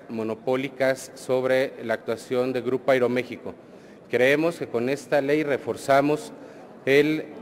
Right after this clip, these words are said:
eh, la imposibilidad de que haya prácticas monopólicas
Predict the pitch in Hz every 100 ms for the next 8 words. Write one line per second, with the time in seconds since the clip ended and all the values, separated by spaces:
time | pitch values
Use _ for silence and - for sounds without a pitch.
0 | - 117 123 120 123 127 123 123 123 131
1 | 120 117 123 151 156 - 123 143 151 -
2 | 151 160 156 - 135 143 135 143 143 135
3 | 139 143 143 143 139 123 117 117 127 131
4 | - 143 139